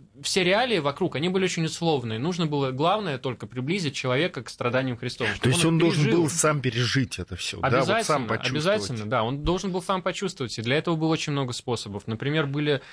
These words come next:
Speaker 1: различные так называемые примеры, экзамплы на латыни это называется, когда проповедник приходил и рассказывал в зависимости от разной аудитории разные примеры людям, как Христос страдал. Когда приходили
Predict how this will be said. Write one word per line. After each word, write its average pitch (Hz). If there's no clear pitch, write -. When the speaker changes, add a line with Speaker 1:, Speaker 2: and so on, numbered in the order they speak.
Speaker 1:
различные 151
так -
называемые 143
примеры, 143
экзамплы 113
на 104
латыни 110
это -
называется, 196
когда 135
проповедник 156
приходил 165
и 156
рассказывал 180
в 135
зависимости 165
от 143
разной 160
аудитории 170
разные 185
примеры 160
людям, 107
как 170
Христос 156
страдал. 131
Когда 160
приходили 160